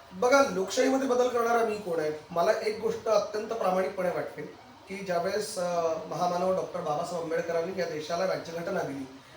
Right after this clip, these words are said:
त्यावेळेस कॉन्स्टिट्यूशन, अ, कॉन्स्टिट्यूशन असेंब्ली जी होती,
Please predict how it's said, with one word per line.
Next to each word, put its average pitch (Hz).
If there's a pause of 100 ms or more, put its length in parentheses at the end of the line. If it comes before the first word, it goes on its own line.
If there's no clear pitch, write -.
(160)
त्यावेळेस 190
कॉन्स्टिट्यूशन, 196
अ, 165
कॉन्स्टिट्यूशन 190
असेंब्ली 190
जी 175
होती, 151